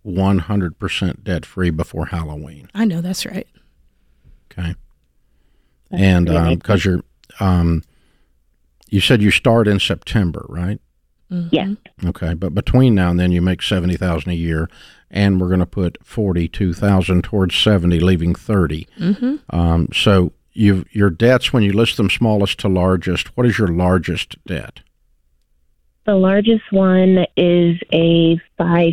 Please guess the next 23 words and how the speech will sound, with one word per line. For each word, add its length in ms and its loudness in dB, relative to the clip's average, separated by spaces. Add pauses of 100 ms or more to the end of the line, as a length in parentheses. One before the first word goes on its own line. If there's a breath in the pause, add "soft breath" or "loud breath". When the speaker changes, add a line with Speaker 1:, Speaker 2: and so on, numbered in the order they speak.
(120)
Speaker 3:
thousand, 580 2 (100)
uh, 140 0 (100)
twelve 200 0
thousand 240 -2
dollar 200 -2
credit 260 -4
card. 200 -4 (2750)
Speaker 1:
Okay, 320 0
so 160 2
you 180 6
can 160 2
pay 180 2
everything 440 0
but 140 -4
that. 300 -4 (120)
No, 240 2
no, 100 0
no. 220 -2
What's 240 -2
the 80 2
next 260 0
largest 400 -8
one? 140 -18